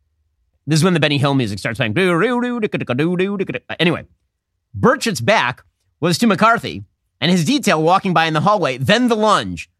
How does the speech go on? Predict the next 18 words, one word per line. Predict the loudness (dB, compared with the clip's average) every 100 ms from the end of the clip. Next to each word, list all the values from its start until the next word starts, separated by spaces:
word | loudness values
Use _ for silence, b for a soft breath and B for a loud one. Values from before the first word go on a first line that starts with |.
| _
Burchett | -2 0 -4
responded | 0 0 0
jokingly | 0 0 0 -2
as | 0
McCarthy | 0 0 0 -2
kept | -2
walking. | 0 0 0
"Seriously, | -4 0 0 0 -4
Kevin. | -2 -2 -2 -6 _ _ _
Didn't, | -2 -2 -4
sorry, | 0 2 2
Kevin, | 0 0
didn't | 0
mean | 0 0
to |
elbow." | 2 2 0
Then | -2 -2 -2
yelled, | 0 0